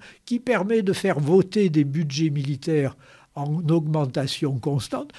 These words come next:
Je rappelle quand même, il faut le dire, que le budget militaire des États-Unis,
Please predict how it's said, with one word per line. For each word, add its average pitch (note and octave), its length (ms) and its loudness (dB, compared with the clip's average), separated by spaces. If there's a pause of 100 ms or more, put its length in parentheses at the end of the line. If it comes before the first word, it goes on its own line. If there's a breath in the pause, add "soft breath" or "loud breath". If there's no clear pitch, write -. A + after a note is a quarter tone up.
(140)
Je - 120 -2
rappelle A3+ 460 -2
quand C#3+ 160 -4
même, B3 240 -6
il C3+ 60 -4
faut - 180 -12
le B2 140 -8
dire, C4 320 -4
que A3+ 200 -2 (260 loud breath)
le E3+ 180 0
budget A3+ 600 0
militaire D3+ 680 0
des B2+ 240 -2
États-Unis, D#3+ 720 0